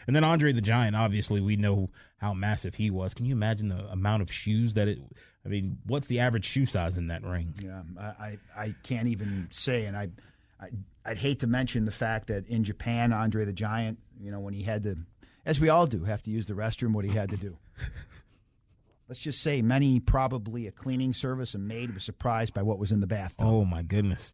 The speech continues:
Speaker 2: 'Cause you couldn't fit on, uh, well, what you normally would have to use
Speaker 1: Here's the better question.
Speaker 2: if you're Andre the Giant.
Speaker 1: What was the plane ride like for him?
Speaker 2: Um, from what I understand, at times there just had to be in the back of the plane a tub,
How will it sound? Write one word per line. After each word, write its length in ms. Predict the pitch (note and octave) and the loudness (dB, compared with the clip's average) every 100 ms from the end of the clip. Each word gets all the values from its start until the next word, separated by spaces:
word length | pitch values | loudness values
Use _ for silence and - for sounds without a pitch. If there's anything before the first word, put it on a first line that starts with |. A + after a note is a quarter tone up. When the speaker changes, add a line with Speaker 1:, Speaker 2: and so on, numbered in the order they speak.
| - | -20
Speaker 2:
'Cause 120 | - F#2+ | -20 -20
you 80 | |
couldn't 320 | - D#3 D3 C3+ | -10 -6 -6 -4
fit 180 | D#3+ | -2
on, 340 | D3 C#3 C3+ C3 | 0 0 0 0
uh, 420 | B2+ B2+ B2+ A#2+ G#2+ - | -2 -2 -4 -4 -6 -12
well, 240 | B2 C3 C#3 | -8 -6 -6
what 220 | A#2+ A#2+ - | -8 -8 -6
you 140 | A2+ G#2 | -6 -2
normally 460 | A#2 A#2 A#2 A2+ G2+ | 0 2 2 2 -2
would 140 | A2+ | 0
have 160 | A2+ G#2+ | 2 2
to 60 | A2 | 2
use 300 | G#2+ D#2+ - | 2 0 0
Speaker 1:
Here's 200 | A3 C#4+ | 0 2
the 60 | G#2+ | 2
better 240 | G2+ A2 | 4 4
question. 420 | - F2+ - E2 | 4 2 2 -2
Speaker 2:
if 100 | - | -4
you're 100 | G2+ | -4
Andre 220 | G2+ G2 F#2+ | -2 0 -2
the 80 | |
Giant. 260 | G2 F2 D#2+ | -2 -4 0
Speaker 1:
What 120 | G#3 | 0
was 80 | G#3+ | 0
the 80 | A2+ | -2
plane 320 | - B2+ C3 | 0 2 4
ride 220 | F#2+ D#2+ D#2+ | 2 0 -2
like 220 | D#2+ D#2 | -4 -6
for 80 | - | -4
him? 180 | F2 F#2+ - | -4 -4 -10
Speaker 2:
Um, 500 | D#2+ D#2+ D#2+ D#2 D2+ - | -12 -12 -12 -14 -14 -8
from 160 | A#2 | -2
what 120 | B2 | 0
I 120 | D3+ D#3 | 2 2
understand, 420 | C#3+ - C3+ C3 | 0 0 0 0
at 120 | C#3 | -2
times 360 | - A#2+ B2+ A#2+ | -2 0 2 0
there 60 | G2 | -2
just 200 | A2+ - | -4 -2
had 160 | A2 | -2
to 60 | G#2 | 0
be 400 | A2 G#2+ G2+ G2 | 0 0 0 -2
in 120 | F#2+ | -4
the 40 | F#2 | -2
back 320 | A2 A2+ - | 0 -2 -2
of 80 | F#2+ | -6
the 60 | |
plane 440 | - - A2 A2 G#2 | -4 -2 0 2 0
a 60 | G2+ | -2
tub, 460 | - A#2 A#2+ B2 | 0 2 4 2